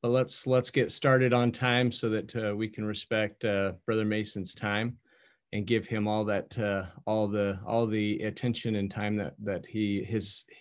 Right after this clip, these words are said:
he and his subject matter deserves. Um, so welcome everybody to, uh,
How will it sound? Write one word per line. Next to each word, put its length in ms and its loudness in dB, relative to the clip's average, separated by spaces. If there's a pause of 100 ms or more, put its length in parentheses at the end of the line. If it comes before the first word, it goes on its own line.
(180)
he 320 6
and 180 4
his 240 0
subject 380 0
matter 220 0
deserves. 540 -2 (680)
Um, 360 6
so 280 8
welcome 500 10
everybody 720 10
to, 400 12
uh, 320 10